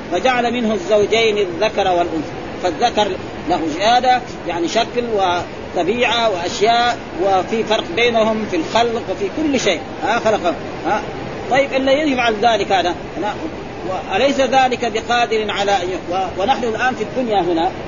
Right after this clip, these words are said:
الرب سبحانه وتعالى لما ي-، النطفة اللي تقع في الرحم، نعم، وتصير بعد أول، يعني، أربعين يوما نطفة، ثم تكون علقة، ثم تكون مضغة، ثم يرسل إليه الملك فينفخ فيه الروح ويؤمن.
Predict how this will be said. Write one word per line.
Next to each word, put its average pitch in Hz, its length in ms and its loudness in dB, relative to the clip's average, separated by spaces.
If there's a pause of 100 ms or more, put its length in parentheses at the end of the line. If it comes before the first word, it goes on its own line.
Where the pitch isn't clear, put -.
(480)
الرب 277 260 2
سبحانه 240 320 2
وتعالى 185 320 2
لما 180 180 0
ي-، 254 420 -2
النطفة 226 320 0
اللي 214 120 2
تقع 226 280 2
في 202 120 2
الرحم، 233 320 2 (760)
نعم، 214 240 0
وتصير 226 320 0
بعد 208 220 2
أول، 214 300 4
يعني، 180 280 0
أربعين 190 360 2
يوما 202 280 4
نطفة، 240 400 2
ثم 202 320 -2
تكون 185 360 2
علقة، 233 360 2
ثم 226 260 -2
تكون 190 420 0
مضغة، 233 300 4
ثم 208 320 -2
يرسل 214 180 0
إليه 196 240 2
الملك 226 320 2 (340)
فينفخ 208 280 2 (100)
فيه 214 180 4
الروح 208 280 2
ويؤمن. 196 260 2